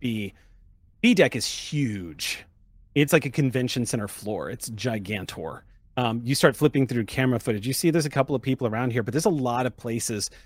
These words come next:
where even in a big space like this, you're isolated from other people. So you start checking corners and whatnot until you get to the airlock that you're looking for. And as you flip over to the airlock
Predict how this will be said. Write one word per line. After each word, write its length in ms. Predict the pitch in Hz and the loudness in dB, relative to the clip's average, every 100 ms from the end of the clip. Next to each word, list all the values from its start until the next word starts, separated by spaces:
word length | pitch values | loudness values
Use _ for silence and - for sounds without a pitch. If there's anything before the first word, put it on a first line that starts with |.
| _ | _
where 120 | - 131 | 0 2
even 260 | 147 151 | 2 4
in 80 | 147 | 4
a 40 | |
big 200 | 120 135 | 2 -2
space 300 | - - 117 127 | -4 -4 -2 -2
like 140 | 110 | -2
this, 180 | 113 - | -4 0
you're 120 | 151 | 0
isolated 440 | 131 127 120 110 | 2 0 -2 -4
from 140 | - 113 | -4 -4
other 160 | 104 | -4
people. 440 | 98 123 - 67 - - - | -4 -4 -4 -8 -12 -18 -2
So 80 | 151 | 2
you 40 | |
start 180 | 147 170 | 6 6
checking 320 | - 147 139 127 | 6 2 2 0
corners 360 | 127 120 117 | 0 0 0
and 120 | 113 | -2
whatnot 440 | 98 92 62 69 - _ _ _ _ - | -4 -6 -6 -10 -10 _ _ _ _ 0
until 280 | 135 - | 4 6
you 140 | 143 139 | 8 8
get 160 | 135 | 4
to 60 | - | 4
the 140 | 127 120 | 2 4
airlock 420 | 131 120 107 - | 4 4 2 -2
that 80 | 110 | -6
you're 160 | 101 | -4
looking 320 | 104 104 110 | -4 -2 -4
for. 400 | 101 - 73 - - _ _ _ - - - _ - | -6 -6 -6 -8 -14 _ _ _ -20 -20 -20 _ 2
And 80 | |
as 140 | 139 117 | 4 4
you 60 | 135 | 4
flip 240 | 156 147 | 4 6
over 200 | 139 139 | 6 6
to 120 | 131 | 2
the 160 | - 123 | 0 -2
airlock 520 | 113 123 110 90 - | 0 0 0 0 -2